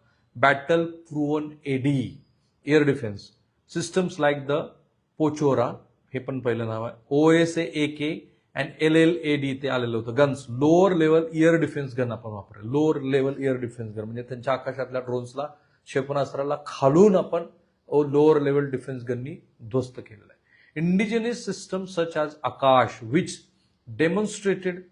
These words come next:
stellar performance. आकाशचं इतकं जगात कौतुक सुरू आहे की आकाशनी एस फोर हंड्रेड आणि तत्सम यंत्रणा असे-, असेलच आपल्या मदतीला, पण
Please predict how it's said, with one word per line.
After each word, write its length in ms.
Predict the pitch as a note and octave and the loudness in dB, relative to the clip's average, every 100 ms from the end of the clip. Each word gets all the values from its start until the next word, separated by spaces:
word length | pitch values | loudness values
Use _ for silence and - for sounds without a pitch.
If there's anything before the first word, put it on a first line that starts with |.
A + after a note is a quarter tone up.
| _ _ _ | _ _ _
stellar 500 | - - - B3 A3 | -18 -2 2 6 6
performance. 720 | C#3+ C3 - G2+ G2 F#2+ - - | 4 -6 -8 -12 -12 -18 -18 -8
आकाशचं 480 | A#2+ D#3+ E3 - F#3 | -4 -2 -2 -4 -6
इतकं 460 | D#3 - - E3+ | -6 -10 -4 0
जगात 280 | G3 F#3 F#3 F3+ | 2 2 0 -2
कौतुक 320 | E3+ D3 D3+ | -6 -6 -10
सुरू 180 | - C3+ | -10 -4
आहे 120 | C3 | -2
की 100 | B2+ | -2
आकाशनी 800 | C3+ B2 C#3+ C#3 - A#2 A2 C#3 - _ _ _ _ | -4 -2 -2 -4 -8 -10 -10 -14 -20 _ _ _ _
एस 240 | C#3 C3+ | -6 -6
फोर 180 | - D3 | -6 -2
हंड्रेड 280 | D3 C#3+ C#3+ | -2 -2 -4
आणि 140 | C#3 | -6
तत्सम 420 | C#3+ B2+ - C#3 C#3+ - | -8 -12 -10 -10 -10 -18
यंत्रणा 520 | - B2+ A#2+ C3+ C#3 C3+ | -12 -8 -4 -4 -4 -6
असे-, 280 | A#2 - F3 - | -8 -8 -8 -8
असेलच 360 | B2 G3 G3+ | -6 -6 -4
आपल्या 200 | E3 C#3+ | -4 -4
मदतीला, 340 | C3 A#2 A#2+ C3 | -6 -8 -8 -10
पण 480 | - E3+ D#3 D3+ | -2 0 2 0